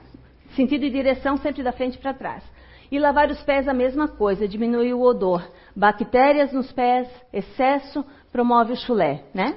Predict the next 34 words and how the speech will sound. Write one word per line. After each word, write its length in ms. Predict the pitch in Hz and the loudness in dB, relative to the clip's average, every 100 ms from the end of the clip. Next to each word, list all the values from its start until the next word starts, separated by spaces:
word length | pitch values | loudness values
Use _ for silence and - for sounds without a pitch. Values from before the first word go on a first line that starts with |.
| - - | -8 -4
Famoso 440 | 226 247 262 220 | 0 2 2 -2
chulé. 380 | - 202 165 170 - _ | -8 -6 -6 -8 -20 _
Então, 240 | - 262 269 | -2 0 2
lavem 420 | 277 302 262 247 | 2 2 0 0
bem 200 | 240 233 | -2 -4
os 140 | - | -6
pés, 320 | - 214 196 220 | 0 0 0 -2
lave... 240 | 247 247 | -4 -2
água 280 | 269 302 269 | -2 -2 -2
e 20 | |
sabonete, 520 | 285 233 247 247 240 | -6 -4 0 0 2
água 200 | 226 226 | 0 -2
e 20 | 226 | -4
sabão, 460 | 226 208 240 220 - - | -4 0 0 0 -8 -10
é 100 | 226 | -10
tão 220 | - 311 | 0 0
falado. 400 | 320 294 269 254 - - - - - | 0 0 2 0 -4 -18 -20 -20 -8
Essas 260 | 247 - - | -6 -4 -6
coisas 340 | 330 339 277 | -6 -4 0
antigas, 420 | 262 247 311 254 | 0 0 -2 -2
eu 60 | 240 | -2
tenho 140 | 285 | -2
uma 100 | 311 | -4
tela 220 | 302 254 220 | 0 0 2
ali 120 | 208 | 0
falando 320 | 220 208 185 | -2 -2 -2
isso. 260 | 175 - 202 - - | -4 -4 -14 -16 -2
Álcool, 480 | 302 302 262 262 294 | 2 6 4 2 -2
vinagre, 880 | 302 277 277 269 262 233 247 247 262 | 0 2 2 4 2 0 -2 0 2
água 220 | 277 - | 4 2
sanitária, 800 | 294 262 254 285 262 254 240 233 | 2 0 0 0 2 2 0 0
sabão, 560 | - 226 269 294 254 - _ - | 2 2 2 -2 -4 -12 _ 0
água 260 | 269 262 | 0 0
oxigenada, 720 | 262 269 247 254 285 254 - | -4 -6 -2 0 0 0 -4